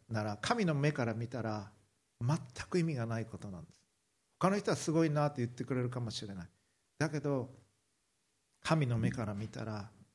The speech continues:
全く意味がないことです。なぜならば、神は愛なるお方だから。神はあなたがどれだけ愛を持ってそのことを行おうとしているかを見ておられる。どんな思いでそのことをしようとしているかを見ておられる。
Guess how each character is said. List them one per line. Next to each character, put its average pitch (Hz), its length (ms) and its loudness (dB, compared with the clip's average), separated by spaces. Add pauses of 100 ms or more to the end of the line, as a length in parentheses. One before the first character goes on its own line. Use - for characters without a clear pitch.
(480)
全 120 380 -4
く 160 120 -6
意 143 40 -2
味 135 120 -2
が 113 120 -4
な 110 160 -4
い 101 40 -6
こ 90 140 -14
と - 80 -20
で - 60 -20
す。 - 40 -20 (140)
な 175 180 4
ぜ 180 100 0
な 151 160 4
ら 127 80 2
ば、 120 160 0
神 196 360 -2
は 143 340 0 (920)
愛 175 280 2
な 143 140 0
る 110 120 0
お 104 60 0
方 98 300 -8
だ 90 100 -8
か - 120 -18
ら。 71 60 -16 (260)
神 180 280 2
は 135 100 4
あ 151 60 4
な 180 100 2
た 175 120 -2
が 151 100 2
ど 127 220 -2
れ 247 100 2
だ 190 140 0
け 147 320 0
愛 156 260 6
を 135 80 6
持 143 160 2
っ 165 40 0
て 151 140 -2
そ 139 160 0
の 131 120 2
こ 123 160 -2
と 127 180 4
を 113 60 2
行 131 120 -4
お 127 260 2
う 127 40 -4
と 127 100 -2
し - 100 -4
て 139 100 2
い - 20 2
る 139 60 2
か 127 160 0
を - 20 -4
見 107 140 -4
て 104 100 -8
お 95 60 -4
ら 90 100 -6
れ 87 80 -6
る。 85 60 -12 (440)
ど 262 140 10
ん 269 100 -2
な 202 100 4
思 156 220 4
い 135 60 0
で 127 80 0
そ 135 140 -4
の 131 100 0
こ 123 140 -4
と 143 100 2
を 131 60 4
し - 180 0
よ 131 120 4
う 127 60 0
と 117 100 -4
し - 100 -8
て 127 80 -2
い - 20 2
る 123 80 0
か 113 180 -2
を 107 40 -2
見 120 160 -2
て 123 100 -6
お 104 80 -4
ら 98 100 -4
れ - 80 -10
る。 - 60 -12